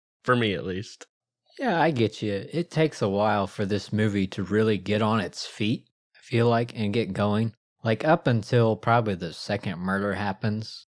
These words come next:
Speaker 2: the movie is kind of s-, slow and getting into the style it gets into.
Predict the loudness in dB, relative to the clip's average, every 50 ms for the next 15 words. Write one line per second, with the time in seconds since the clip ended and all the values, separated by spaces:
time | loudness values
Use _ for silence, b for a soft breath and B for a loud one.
0 | _ _ _ -10 -6 -2 2 2 4 4 4 2 0 -2 -4 -2 -2 0 0 0
1 | -2 -6 -8 -12 -16 -14 -14 -12 -8 -4 0 2 4 4 4 4 2 2 0 0
2 | -2 -2 -4 -4 -2 -2 -2 -2 -2 -2 -4 -4 -4 -6 -8 -6 -2 0 0 0
3 | 0 0 -2 -4 -4 -4 -4 -4 -4 -4 -6 -6 -6 -4 -2 -2 -2 -4